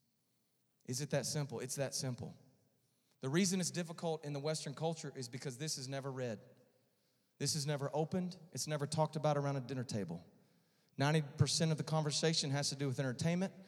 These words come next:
or self-gratification instead of the living word of God. If this would begin, uh, uh, uh, uh, uh, talking around the table, if this would begin to be spoke of amongst people, that's why I'm doing this reading pattern, because everybody that's doing it with me, I want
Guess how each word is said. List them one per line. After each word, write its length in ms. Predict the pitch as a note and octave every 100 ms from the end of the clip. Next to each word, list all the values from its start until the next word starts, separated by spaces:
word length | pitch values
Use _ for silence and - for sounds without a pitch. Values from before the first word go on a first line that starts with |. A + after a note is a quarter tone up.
| -
or 80 | A#2+
self-gratification 1000 | A2+ D3+ C#3 D3+ C#3+ D3 C3+ B2+ - F2+ - - _ _ _ _ _ _ _ _ _ _ _
instead 400 | C3 - - F#3
of 360 | D3+ A#2+ A2 - -
the 80 | B2+
living 420 | B2 C#3+ C3+ C3
word 160 | A#2 A#2+
of 80 | G2
God. 340 | A2+ G2 - - - _ _ _ _ _ - -
If 120 | C#3
this 220 | C3 G3 F#3
would 120 | E3
begin, 440 | D#3+ D3+ E3+ D#3+ - - -
uh, 160 | D3+ D3
uh, 100 | D3+ -
uh, 40 |
uh, 500 | C#3+ A#2 B2+ B2+ A#2+
uh, 180 | C3 A#2 G#2
talking 540 | - F3 F3 D3 B2 -
around 240 | C3+ D#3
the 40 | C#3+
table, 280 | - E3 D3+
if 80 |
this 180 | D3 F#3
would 140 | E3+ D3+
begin 340 | D3+ E3+ E3
to 100 | D#3+
be 100 | D#3
spoke 380 | D#3 - E3+ E3+
of 220 | D3 B2 - - -
amongst 360 | D#3 E3+ -
people, 140 | F#3 D#3+
that's 160 | F#3
why 120 | - F3+
I'm 100 | E3+
doing 160 | F3+
this 160 | F3 -
reading 360 | D#3 F#3 E3+ - - - -
pattern, 280 | F#3 F3+ F3+
because 200 | D#3+ D#3+
everybody 380 | G3 G#3+ F#3+ F#3
that's 160 | E3+
doing 260 | - G3+ G#3
it 120 | D#3+
with 200 | F#3+ G3
me, 100 | E3+
I 100 | D#3+
want 240 | F#3 F#3+